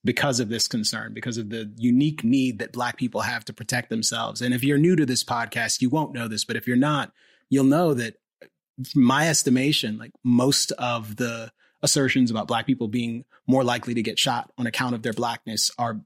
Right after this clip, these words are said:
kind of absurd. Um, and in the, much the same way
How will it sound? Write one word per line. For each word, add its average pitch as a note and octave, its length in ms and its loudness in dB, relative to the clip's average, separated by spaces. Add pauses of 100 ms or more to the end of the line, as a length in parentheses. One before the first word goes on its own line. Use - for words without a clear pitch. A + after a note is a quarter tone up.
(100)
kind B2 280 2
of A#2+ 60 2
absurd. C3+ 480 0 (600)
Um, A2+ 340 -2
and A#2+ 480 0
in B2 200 4
the, B2+ 200 -2
much C3+ 300 2
the D3 80 2
same C#3 340 2
way A#2 480 -4